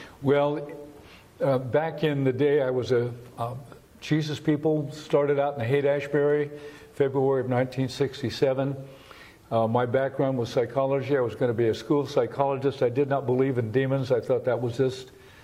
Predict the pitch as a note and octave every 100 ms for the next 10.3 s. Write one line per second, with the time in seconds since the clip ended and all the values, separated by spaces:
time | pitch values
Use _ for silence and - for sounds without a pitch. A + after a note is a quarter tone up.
0 | - - - B2+ C3 C#3 B2+ B2+ C3+ C3+
1 | C#3 C3 A#2+ A2+ A2+ B2 B2+ B2+ B2 A2
2 | A2 A2+ - - - - - - - -
3 | - - C3+ C3+ C#3 C3+ C#3 C#3 - -
4 | - - - - C3 B2+ D#3 F3+ - D#3+
5 | C#3 C#3 C3+ C3+ C#3 C3+ - - A#2+ A#2
6 | C#3+ C3+ C3+ A#2 E3+ - B2+ A#2+ B2 -
7 | - - - - - - - - - A#2+
8 | C#3+ C3 C3 C#3+ D3 C#3 - D#3 D3 D3
9 | B2+ A#2+ A#2+ A#2 B2 A#2+ A2+ A#2 A#2 G#2+
10 | F#2+ G2+